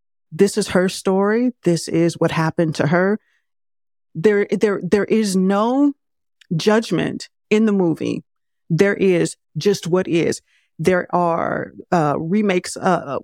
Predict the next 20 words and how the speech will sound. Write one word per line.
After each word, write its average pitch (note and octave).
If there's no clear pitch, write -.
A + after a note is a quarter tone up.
you G3+
know, G3
we F#3
go F#3
into F#3
cer-, -
you G#3
know, D#3+
certain F3
church G#3+
scenes, G3+
and F#3+
these G#3
are F#3+
messages F#3+
that F#3
I E3+
have G3
sat A3+
in E3